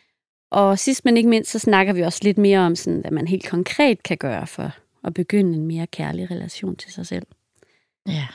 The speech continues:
Speaker 1: Det bliver fyldt med kærlighed.
Speaker 2: Ja, til dig selv. Det er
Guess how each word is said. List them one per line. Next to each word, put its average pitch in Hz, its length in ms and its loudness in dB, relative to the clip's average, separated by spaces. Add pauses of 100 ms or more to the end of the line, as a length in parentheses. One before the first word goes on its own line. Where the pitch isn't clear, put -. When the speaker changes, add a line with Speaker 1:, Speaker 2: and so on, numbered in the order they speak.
(100)
Speaker 1:
Det 285 80 4
bliver 294 100 6
fyldt 320 220 4
med 294 100 4
kærlighed. 302 480 2 (600)
Speaker 2:
Ja, 175 220 4 (120)
til 220 180 2
dig 208 120 4
selv. 269 240 0 (520)
Det 202 80 6
er 185 40 6